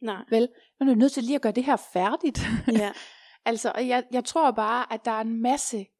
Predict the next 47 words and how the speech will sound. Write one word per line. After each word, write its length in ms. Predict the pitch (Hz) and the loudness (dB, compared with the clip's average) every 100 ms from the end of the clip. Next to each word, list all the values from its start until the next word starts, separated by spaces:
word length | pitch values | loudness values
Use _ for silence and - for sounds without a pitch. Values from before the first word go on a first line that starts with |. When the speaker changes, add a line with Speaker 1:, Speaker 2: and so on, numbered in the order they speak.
| _ _ _ _ - | _ _ _ _ -4
Speaker 2:
der 60 | 262 | -4
er 160 | 254 - | -2 4
både 260 | 269 294 | 6 6
noget 160 | 269 226 | 2 0
mentalt 520 | 214 - 285 247 196 | -4 -4 -2 -2 -2
på 100 | - | -4
den 220 | 208 214 | -2 -2
der 140 | 196 190 | -4 -2
måde 280 | 202 220 | 0 2
med 120 | 226 196 | 2 0
at 80 | |
færdiggøre 640 | - 214 208 240 254 190 170 | -4 -2 0 0 0 -2 -2
de 120 | 190 | -4
her 120 | 185 | -6
store 340 | 170 - 214 208 | -6 -4 -2 0
poser, 500 | 247 247 311 233 208 - | 2 2 2 -4 -4 -2
der 60 | 220 | 0
er 40 | |
også 160 | 226 254 | 0 0
noget 140 | 254 | 0
med 140 | 240 214 - | 0 -2 -6
tilgængeligheden 840 | - - 254 247 202 190 220 202 185 | -12 -4 -2 0 -2 0 0 0 -2
af 200 | 180 - | -6 -4
alt 220 | 220 202 | -4 -4
det 80 | 196 | -6
usunde, 540 | 240 - 247 214 233 - _ _ _ _ _ - | -4 -2 -2 0 -2 -4 _ _ _ _ _ 2
der 60 | 247 | 4
er 40 | |
også 220 | 226 240 240 | 4 4 2
noget 180 | 233 233 | 4 4
med, 260 | 214 208 - _ _ _ _ _ _ _ _ | 4 2 -2 _ _ _ _ _ _ _ _
hvad, 280 | 196 233 226 - 196 | 0 2 2 -2 0
hvad 120 | 254 | 2
er 60 | |
man 180 | 233 214 | 2 0
lige 160 | 208 247 - | -2 -4 2
født 220 | 302 220 | 2 4
ind 160 | 214 208 | 2 0
i 160 | 220 - - | -4 -6 -2
for 200 | 220 202 | 2 2
et 140 | 196 | 2
miljø, 320 | 208 196 220 285 | -4 -2 0 0
hvad, 260 | 240 254 247 - - | 2 0 -2 -16 -6
hvordan 260 | 226 240 | -2 2
er 40 | 262 | 2
man 200 | 214 190 | 0 -2
vokset 300 | 190 - | -4 -6